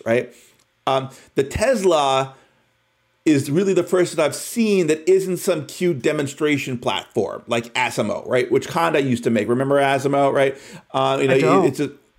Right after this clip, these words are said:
Speaker 1: uh, it's this robot that they had that was human sized, human shaped, and it was ki-, it was no, it was nowhere near as sophisticated as, like, the, the Boston Dynamics, but they used them for,
Speaker 2: Sure.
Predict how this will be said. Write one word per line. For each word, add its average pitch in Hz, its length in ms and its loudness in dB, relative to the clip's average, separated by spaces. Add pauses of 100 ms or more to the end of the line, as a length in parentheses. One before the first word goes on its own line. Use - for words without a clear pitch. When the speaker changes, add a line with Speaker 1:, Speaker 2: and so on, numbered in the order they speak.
(180)
Speaker 1:
uh, 143 260 0
it's 160 180 2
this 175 120 0
robot 160 420 2
that 165 140 -4
they 147 100 2
had 135 340 0
that 131 140 0
was 123 260 2
human 147 300 -2
sized, 123 600 0
human 131 340 0
shaped, 120 480 2 (480)
and 131 380 4
it 131 100 2
was 143 160 -2
ki-, - 220 -8
it 165 140 0
was 165 140 2
no, 208 280 2
it 180 140 2
was 170 160 2
nowhere 185 340 2
near 156 260 2
as 139 140 2
sophisticated 131 720 0
as, 120 180 2
like, 117 220 -2
the, 113 140 0
the 110 160 -4
Boston 117 340 0
Dynamics, 107 580 -4
but 117 300 -2
they 135 60 2
used 147 340 0
them 143 160 -2
for, 131 260 0
Speaker 2:
Sure. 123 220 2